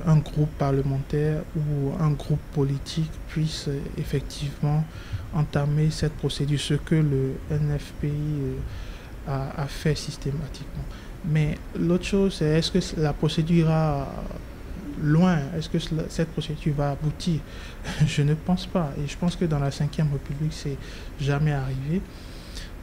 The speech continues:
Parce que justement, euh, on a un président qui est affaibli, c'est vrai. Euh, les dernières législatives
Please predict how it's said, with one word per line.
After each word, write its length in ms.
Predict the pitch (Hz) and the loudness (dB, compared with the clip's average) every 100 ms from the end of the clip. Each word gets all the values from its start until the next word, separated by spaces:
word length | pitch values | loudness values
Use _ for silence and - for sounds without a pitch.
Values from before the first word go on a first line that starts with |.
| - | -4
Parce 240 | 185 165 - | -2 -2 -2
que 240 | 233 240 | 2 4
justement, 720 | 175 - - 175 185 202 214 - | 4 0 0 2 4 2 2 0
euh, 220 | 156 147 - - - - | -2 -2 -4 -8 -8 2
on 160 | 190 180 | 4 6
a 320 | 175 190 - - | 6 2 0 0
un 100 | 175 | 0
président 720 | - 165 151 151 147 175 202 208 - | 0 -2 -2 -2 2 4 4 2 -4
qui 160 | - 156 | 0 2
est 60 | |
affaibli, 720 | 143 143 - - 135 151 165 180 | 2 -2 -2 2 2 6 6 6
c'est 180 | 156 135 | 4 0
vrai. 420 | - 151 170 208 - 151 | 0 2 2 2 -2 -4
Euh, 140 | 143 139 - 151 151 | -4 -4 -6 -6 -4
les 100 | 151 | 2
dernières 360 | 151 151 165 | 4 6 8
législatives 720 | 156 143 151 - 151 - 160 | 6 2 0 0 0 2 0